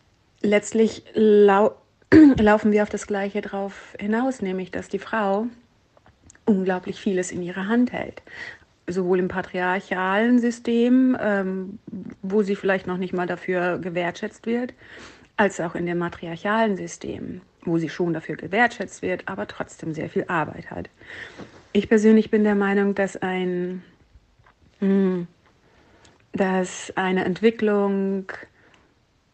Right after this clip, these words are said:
ähm, sagen wir mal, ich würde mir wünschen, eine Entwicklung zu sehen in die Richtung, dass die Frau nicht mehr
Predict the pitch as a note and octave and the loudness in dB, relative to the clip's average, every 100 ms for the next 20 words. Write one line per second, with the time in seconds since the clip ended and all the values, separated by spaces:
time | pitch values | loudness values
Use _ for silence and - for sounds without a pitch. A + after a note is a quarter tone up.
0 | _ _ _ - F#3 F#3 F3+ F3+ F#3 F#3 | _ _ _ -8 -6 -4 -2 -4 -4 -4
1 | F3+ F3+ _ _ - G3+ G3+ G3+ G3 G3 | -6 -8 _ _ -4 0 2 2 2 2
2 | G3 G3 - _ _ _ _ _ _ G3+ | 0 -4 -12 _ _ _ _ _ _ 0
3 | A3 B3+ B3 A3+ A#3 B3 - A#3+ A3+ A#3 | 6 8 10 8 8 6 6 4 4 2
4 | G#3 G#3+ G#3 G3 A3+ A3+ G#3 G3 - F#3 | 0 2 2 0 0 0 0 -2 -4 -6
5 | F3+ F#3+ F#3+ F#3 F#3+ - G3+ F#3+ G3+ G3+ | -2 0 0 -2 -4 -6 -6 -4 -2 -2
6 | G3+ - F#3+ F#3+ F#3 F#3 F#3 F#3 - - | -2 -4 -6 -6 -4 -4 -2 -4 -8 -14
7 | - - - - G3 - F#3+ F#3 G3 - | -20 -20 -20 -8 -8 -6 -2 0 0 -2
8 | G3+ G#3 G3+ - - G3+ G3 | 0 2 2 -2 -6 -4 -4